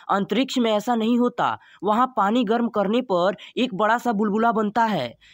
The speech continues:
इसकी वजह भी गुरुत्वाकर्षण ही है। फैक्ट नंबर थ्री, कीटाणुओं पर तीस सालों तक हुए अध्ययन से पता चला है कि धरती के मुकाबले अंतरिक्ष में कीटाणु अधिक तेजी से फैलते हैं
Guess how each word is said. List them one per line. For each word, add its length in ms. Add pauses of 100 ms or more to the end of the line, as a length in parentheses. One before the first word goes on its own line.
(120)
इसकी 260
वजह 280
भी 240 (200)
गुरुत्वाकर्षण 640
ही 140
है। 340 (220)
फैक्ट 260
नंबर 320
थ्री, 460 (300)
कीटाणुओं 560
पर 380 (240)
तीस 260
सालों 320
तक 240 (220)
हुए 180
अध्ययन 440
से 120
पता 280
चला 260
है 180
कि 340 (280)
धरती 420
के 120
मुकाबले 480
अंतरिक्ष 480
में 280 (240)
कीटाणु 400
अधिक 300
तेजी 300
से 140
फैलते 460
हैं 240